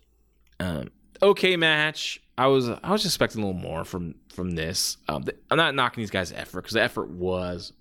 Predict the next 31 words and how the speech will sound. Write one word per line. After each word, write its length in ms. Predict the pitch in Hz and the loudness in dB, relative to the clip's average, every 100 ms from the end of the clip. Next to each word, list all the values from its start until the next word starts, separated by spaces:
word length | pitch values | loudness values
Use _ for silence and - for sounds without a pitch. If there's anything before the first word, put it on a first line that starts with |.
| - | -4
there. 520 | 90 87 85 87 - - - - - - - | -2 0 0 -2 -4 -18 -20 -20 -20 -20 -4
Um, 280 | 95 90 87 | 0 2 2
I 120 | 131 | 2
just 160 | 147 95 | 2 4
thought 360 | 123 117 - - _ _ _ | 4 4 2 -6 _ _ _
you're 160 | 107 107 | 2 2
just 100 | - | 2
kinda 140 | 113 | -2
handcuffed 640 | - 110 104 - 87 - - - | 0 0 0 0 -2 -4 -16 -6
with 400 | 98 92 87 - _ _ | 0 0 -2 -8 _ _
the 80 | 117 | 0
small 360 | - 135 139 127 | 4 6 6 6
ring 600 | 123 117 113 110 113 107 _ _ - _ _ | 6 4 4 0 -4 -8 _ _ -20 _ _
and 680 | 101 98 95 92 92 92 95 - _ - | 0 2 2 2 0 -2 -4 -8 _ 0
all 120 | 127 | 2
the 60 | 107 | 4
bodies 360 | 98 101 92 | 4 2 0
in 80 | 92 | -2
there. 280 | 85 87 90 | -4 -4 -6
Just 200 | 90 - | -4 0
made 100 | 98 | 0
it 60 | |
hard 360 | - 104 107 104 | 0 4 4 4
for 140 | - | 0
them 180 | 95 92 | 0 2
to 60 | 92 | 2
really, 540 | 101 101 98 90 - _ _ _ _ _ _ - | 4 6 6 4 -2 _ _ _ _ _ _ 4
really 160 | 220 | 4
put 240 | 330 - 190 | 4 6 6
a 60 | |
flowing, 520 | - 123 131 143 127 | 4 2 2 2 0